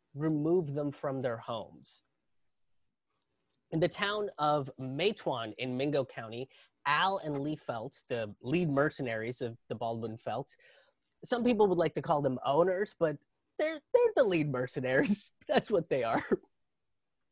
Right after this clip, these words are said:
Now, they came down to personally evict some of these miners, right? Uh, now, Matewan's strike-supporting sheriff, Sid Hatfield, was backing the miners up.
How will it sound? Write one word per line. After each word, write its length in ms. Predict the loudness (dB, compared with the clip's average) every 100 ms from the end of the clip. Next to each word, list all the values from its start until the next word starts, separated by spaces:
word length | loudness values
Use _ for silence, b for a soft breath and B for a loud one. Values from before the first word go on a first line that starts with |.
| _
Now, 120 | 2 6
they 200 | 6 6
came 240 | 4 2
down 300 | 2 2 -2 _ _ -4
to 160 | -4 -4
personally 640 | 0 0 0 0 0 0 -2
evict 300 | -2 -2 -4
some 140 | -8
of 40 | -6
these 180 | -8
miners, 440 | -10 -14 -16 -20 -12
right? 180 | -10 -10 _ _ b b -2
Uh, 140 | 0
now, 140 | 2 2
Matewan's 760 | 4 2 2 0 0 -2 -6
strike-supporting 1000 | -12 -6 0 0 -2 -8 -6 -2 -2 -4
sheriff, 420 | -6 -6 -4 -6
Sid 300 | -6 -4 -4
Hatfield, 600 | -2 -2 -2 -6 -8 -8 -12 b b -2
was 360 | 0 0 -4 _ _ _ _ -6
backing 360 | -4 -2 -2 -2
the 80 |
miners 440 | -2 -2 -4 -4 -4
up. 200 | -6